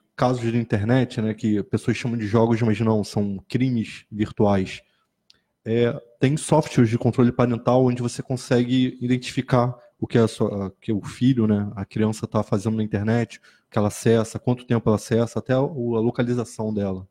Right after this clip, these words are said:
Então, é importante a gente saber também, né, com quem nossos filhos conversam,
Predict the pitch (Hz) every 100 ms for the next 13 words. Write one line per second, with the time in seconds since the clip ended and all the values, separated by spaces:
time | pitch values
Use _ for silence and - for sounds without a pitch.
0 | _ _ _ _ _ _ _ - 123 135
1 | 143 120 127 127 147 127 139 131 127 117
2 | 123 - - 117 113 123 117 120 117 107
3 | 107 - 123 117 - - 117 107 - 107
4 | 120 117 - 107